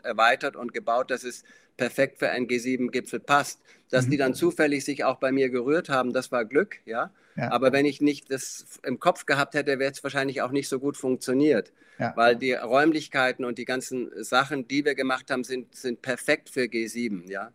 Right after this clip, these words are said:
Speaker 2: Mhm.
Speaker 1: Und, äh, ich habe auch für jeden G sieben extra einen Raum nochmal gebaut für, für die Meetings,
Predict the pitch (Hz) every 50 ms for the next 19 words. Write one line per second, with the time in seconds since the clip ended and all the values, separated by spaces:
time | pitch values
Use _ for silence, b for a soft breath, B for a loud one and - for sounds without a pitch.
0 | _ _ - 135 127 127 127 110 101 95 98 110 113 113 104 104 - 117 113 113
1 | 113 - - 117 - 151 143 - 135 131 - - 143 131 123 139 151 160 156 151
2 | 143 143 139 127 131 139 139 135 123 - 135 - - - 143 127 107 117 120 117
3 | 104 110 117 123 135 143 147 139 135 127 131 135 127 123 127 120 - 117 113 117
4 | 120 117 - - - 123 123 120 110 - - - - 127 113 113 120 120 127 139
5 | 143 - 143 143 151 151 - -